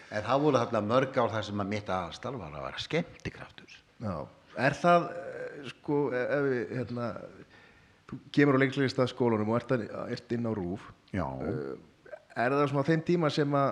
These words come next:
Speaker 2: sem að, hérna, Radíusbræður svona koma
Speaker 1: Eh,
Speaker 2: fram á sjónarveg, eða er það síðar?
Speaker 1: Það er síðar, sko. Þá, hérna, ég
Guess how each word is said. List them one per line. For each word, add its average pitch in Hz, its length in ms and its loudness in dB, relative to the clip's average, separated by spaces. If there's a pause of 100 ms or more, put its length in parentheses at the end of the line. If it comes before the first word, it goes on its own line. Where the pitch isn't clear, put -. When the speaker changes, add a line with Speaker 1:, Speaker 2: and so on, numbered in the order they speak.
(180)
Speaker 2:
sem 131 280 0
að, 127 160 2 (120)
hérna, 120 480 -2
Radíusbræður 110 680 0 (180)
svona 110 360 -6
koma 107 360 0
Speaker 1:
Eh, 69 240 -8
Speaker 2:
fram 117 220 -2
á 107 120 -2
sjónarveg, 95 360 -2
eða 113 160 0
er - 80 -14
það 120 160 0
síðar? 113 340 -2 (560)
Speaker 1:
Það 117 340 10
er 147 160 8
síðar, 117 640 0
sko. - 220 -12
Þá, 98 240 4 (380)
hérna, 135 640 2 (2250)
ég 107 480 2